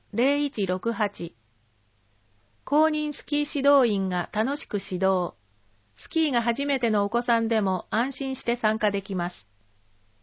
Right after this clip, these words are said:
財団法人神奈川県スキー連盟主催。日にち、二月十八日土曜から十九日日曜。場所、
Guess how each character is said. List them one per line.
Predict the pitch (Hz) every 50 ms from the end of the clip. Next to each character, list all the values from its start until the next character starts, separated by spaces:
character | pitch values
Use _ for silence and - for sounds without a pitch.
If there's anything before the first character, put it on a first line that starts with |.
| _ _ _ _ _ _
財 | - 233 254 285 269
団 | 285 277 277 269
法 | 233 262 254 247 220
人 | - 202 190 185 180 - - _ _
神 | - 220 233
奈 | 262 277
川 | 285 277 277 269 262
県 | 262 - 220 202 185 180 -
ス | - - -
キ | - 277 285 285
ー | 277
連 | 285 277 262 233 214
盟 | 196 190 185
主 | - - 190
催。 | 185 - 190 180 185 175 - - _ _ _ _ _ _ _ _ _ _ _ _ _ _ _ _ _
日 | - 240 240
に | 254 269 262
ち、 | - - 233 220 - - _ _ _ _ _ _ _ _ _
二 | 220 233
月 | 254 285 294 294 294 269
十 | 240 269 269 277
八 | 233 262 247 - 240
日 | 233 233 220 - 226 220
土 | 208 214 220
曜 | 240 262 254 240
か | - 202 196
ら | 196 185 190 - - - -
十 | - 254 277 277
九 | 262 - 208
日 | 190 185 180 - - 180 -
日 | - 196 190 190 - 233 233 233
曜。 | 214 202 185 175 202 - _ _ _ _ _ _ _ _ _ _ _ _ _ _ _ -
場 | 214 220 226
所、 | - 247 226 220 -